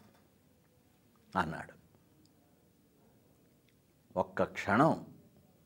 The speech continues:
ఇది కథ అనేది పక్కన పెడితే, మనం కూడా ఎవరికి ఇష్టమైన రీతిలో వాళ్ళకి, ఎవరికి తోచిన రీతిలో వాళ్ళు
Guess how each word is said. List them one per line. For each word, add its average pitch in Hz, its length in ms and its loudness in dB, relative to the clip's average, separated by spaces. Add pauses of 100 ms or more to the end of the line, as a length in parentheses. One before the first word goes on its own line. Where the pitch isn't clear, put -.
(1000)
ఇది 107 180 4
కథ 104 420 6
అనేది 117 520 6
పక్కన 110 400 2
పెడితే, 98 560 2 (1080)
మనం 131 360 6
కూడా 117 440 10 (1120)
ఎవరికి 110 500 8
ఇష్టమైన 143 500 6
రీతిలో 117 380 6
వాళ్ళకి, 98 500 6 (680)
ఎవరికి 101 420 8
తోచిన 127 460 8
రీతిలో 117 400 8
వాళ్ళు 95 500 8